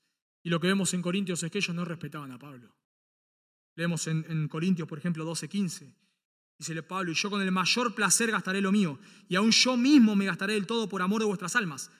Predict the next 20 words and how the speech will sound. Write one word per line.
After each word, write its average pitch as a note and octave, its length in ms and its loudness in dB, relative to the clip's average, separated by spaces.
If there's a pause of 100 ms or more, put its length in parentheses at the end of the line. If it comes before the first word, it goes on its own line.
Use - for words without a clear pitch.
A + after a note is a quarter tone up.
(180)
aunque A3+ 420 2
amándoos C4 480 4
más, - 560 -2 (260)
sea G#3 280 0
amado F#3+ 240 0
menos". F#3+ 540 -6 (340)
Primera G#3+ 260 4
Corintios A3 260 4
nueve G#3+ 160 4
tres, - 400 0 (240)
contra B3 340 4
los A#3+ 140 2
que A#3+ 140 0
me A#3+ 60 4
acusan. A3+ 520 0 (880)
Esta F#3+ 180 -6
es F3+ 60 0
mi E3+ 80 -2
defensa, E3 420 -8
etcétera. C3+ 400 -14